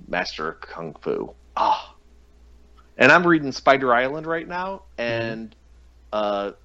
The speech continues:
Speaker 1: I don't know. Have you read Spider Island?
Speaker 2: Yes.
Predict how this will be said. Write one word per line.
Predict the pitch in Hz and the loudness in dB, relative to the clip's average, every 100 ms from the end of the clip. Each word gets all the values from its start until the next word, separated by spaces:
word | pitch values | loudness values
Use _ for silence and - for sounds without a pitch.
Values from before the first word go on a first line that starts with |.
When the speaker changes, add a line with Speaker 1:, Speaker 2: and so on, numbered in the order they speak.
| - | -4
Speaker 1:
I | 117 | -2
don't | 107 | -4
know. | 110 107 104 - 104 | -4 -4 -4 -8 -12
Have | 139 135 | -10 -10
you | 165 | -4
read | 151 143 | -2 -2
Spider | - 160 151 156 | -4 -6 -4 -6
Island? | 156 160 160 160 - - | -6 -8 -12 -16 -20 -14
Speaker 2:
Yes. | 107 - - - | -14 -14 -18 -20